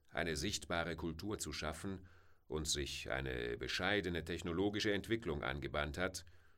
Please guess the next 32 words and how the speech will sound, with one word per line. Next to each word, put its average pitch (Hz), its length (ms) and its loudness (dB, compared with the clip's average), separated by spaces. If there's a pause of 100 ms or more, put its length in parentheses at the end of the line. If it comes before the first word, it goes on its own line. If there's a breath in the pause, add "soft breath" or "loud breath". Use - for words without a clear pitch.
würde 120 300 6
ich 113 120 6
vorschlagen, 92 720 4 (560 soft breath)
dass 78 280 2
über 82 200 4
diesen 73 300 0
letzten 90 500 0
Schritt - 640 -4 (160)
erst 85 320 0
entschieden 78 460 -2
wird, 76 440 -4 (120)
wenn 78 140 2
es 76 100 -2
uns 80 160 -2
gelungen 92 320 4
ist, 87 300 0 (440 soft breath)
unser 110 240 8
Bild 127 300 8
über 92 220 2
die 76 140 0
Bevölkerung 78 600 0
dieses 71 280 -2
Planeten 71 640 -2
mit 60 160 -4
Hilfe 69 460 -2
einiger 67 460 -2
Versuchsexemplare 71 1300 -2
aus 65 140 -4
der 71 120 -2
kleinen 82 400 -2
Oberschicht 71 760 -2
abzurunden. - 760 -8